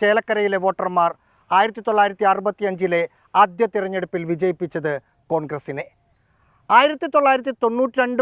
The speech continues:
വരെയുള്ള തെരഞ്ഞെടുപ്പ് ചരിത്രം നോക്കുമ്പോൾ അറുപത്തിയേഴിലും എൺപത്തിരണ്ടിലും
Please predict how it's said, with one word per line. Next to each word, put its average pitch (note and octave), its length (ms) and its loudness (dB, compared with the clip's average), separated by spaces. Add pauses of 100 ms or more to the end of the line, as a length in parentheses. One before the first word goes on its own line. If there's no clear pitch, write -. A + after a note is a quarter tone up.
വരെയുള്ള A3+ 300 2 (120)
തെരഞ്ഞെടുപ്പ് A3+ 540 -2
ചരിത്രം G#3+ 380 -4
നോക്കുമ്പോൾ F#3+ 420 0 (460)
അറുപത്തിയേഴിലും G#3 840 0 (400)
എൺപത്തിരണ്ടിലും G3+ 720 -2